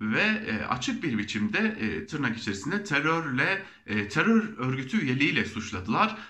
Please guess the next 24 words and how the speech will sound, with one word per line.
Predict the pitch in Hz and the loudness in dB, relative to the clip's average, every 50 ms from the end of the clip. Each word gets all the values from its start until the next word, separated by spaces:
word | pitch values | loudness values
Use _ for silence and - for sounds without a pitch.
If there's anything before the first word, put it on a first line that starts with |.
| - | -6
Hatta | - 175 185 185 - 233 226 214 | -2 -2 -2 0 2 2 2 2
Dilan | 160 131 151 156 170 170 | 2 0 0 0 0 0
Dirayet | 147 139 123 110 104 92 - - | 0 2 2 2 2 0 0 0
Taşdemir | 160 190 196 - - 120 101 90 90 | 2 2 2 0 -2 -2 -2 0 -2
için | 120 - - - 240 254 254 - - - _ - | -2 0 2 2 2 2 2 -2 -6 -14 _ -4
bir | - 107 117 180 185 151 | -2 0 2 2 2 0
biçimde | 117 107 - 107 110 110 170 208 214 214 - - - - _ | -2 0 2 2 2 4 4 2 0 0 -4 -8 -14 -16 _
"Gara'ya | - 147 190 226 214 165 127 110 | 0 4 4 6 6 4 4 2
giden, | 110 113 120 113 151 180 208 226 220 214 - | 0 0 0 2 4 4 4 4 2 2 0
e, | 110 | -2
isim | 104 98 98 - - 127 - - - 247 247 226 156 151 | -2 -2 -4 -4 -6 -6 -4 -2 0 2 2 2 4 6
bu." | 196 214 - - - - | 6 6 6 4 0 -4
dedi, | - 98 92 101 92 90 90 - - 90 | -4 -4 -4 -4 -6 -6 -8 -10 -12 -10
e, | 95 90 78 73 | -8 -6 -6 -4
İçişleri | 76 110 - - - 117 110 104 | -4 -4 -4 -4 -2 -2 -2 -2
Bakanı | 104 104 - 104 95 95 | -4 -4 -4 -4 -4 -4
Süleyman | - - 156 143 113 110 98 - | -2 -2 0 2 2 2 2 2
Soylu | - - 123 131 196 247 226 | -2 -2 -2 0 2 2 4
ve | 226 220 220 214 - - - - - _ - | 4 2 2 0 -4 -10 -14 -20 -20 _ -4
Dilan | 175 190 190 196 185 | 0 2 2 2 2
Dirayet | 170 160 160 160 170 170 - | 2 2 2 2 0 0 -2
Taşdemir | - 180 175 - - 139 127 113 113 113 | -4 -4 -4 -2 -2 0 2 4 2 2
hakkında | 110 120 117 113 - 107 104 101 107 110 | 2 0 0 0 0 -2 -2 0 2 2
da | 208 220 202 - | 2 2 2 0